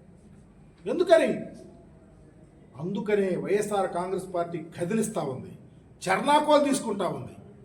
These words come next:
రోడ్డు మీదకి వచ్చాం, కలెక్టర్లకి మెమరాండాలు ఇచ్చాం ఇంతకుముందు వైఎస్ఆర్ కాంగ్రెస్ పార్టీ నేతృత్వంలో రాష్ట్ర వ్యాప్తంగా. ఈరోజు మరలా యూరియా ఏంటి, మీరు ఇవ్వాల్సినటువంటి ఇన్‌పుట్ సబ్సిడీలు ఏంటి,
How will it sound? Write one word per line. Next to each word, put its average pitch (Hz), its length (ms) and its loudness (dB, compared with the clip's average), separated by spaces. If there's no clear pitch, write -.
రోడ్డు 180 200 0
మీదకి 208 240 0
వచ్చాం, 233 320 4
కలెక్టర్లకి 220 580 -2
మెమరాండాలు 247 440 2
ఇచ్చాం 247 300 2
ఇంతకుముందు 254 400 2
వైఎస్ఆర్ 247 400 4
కాంగ్రెస్ 240 400 -6
పార్టీ 247 220 -4
నేతృత్వంలో 269 640 -2
రాష్ట్ర 233 220 -2
వ్యాప్తంగా. 170 480 -4
ఈరోజు 196 300 8
మరలా 175 420 2
యూరియా 190 400 4
ఏంటి, 170 440 -4
మీరు 196 180 2
ఇవ్వాల్సినటువంటి 202 600 2
ఇన్‌పుట్ 196 220 -6
సబ్సిడీలు 170 500 -6
ఏంటి, 175 280 -6